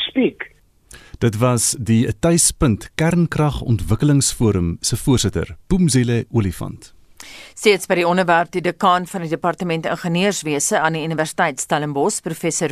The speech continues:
Speaker 3: Wikus van Niekerk, sê dat die minister van minerale en energiebronne, uh, Gwedi Mantashe,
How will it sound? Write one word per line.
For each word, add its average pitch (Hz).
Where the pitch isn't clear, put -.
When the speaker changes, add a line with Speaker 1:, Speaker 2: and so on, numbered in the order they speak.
Speaker 3:
Wikus 175
van 151
Niekerk, 165
sê 294
dat 247
die 240
minister 208
van 185
minerale 156
en 151
energiebronne, 147
uh, 151
Gwedi 185
Mantashe, 214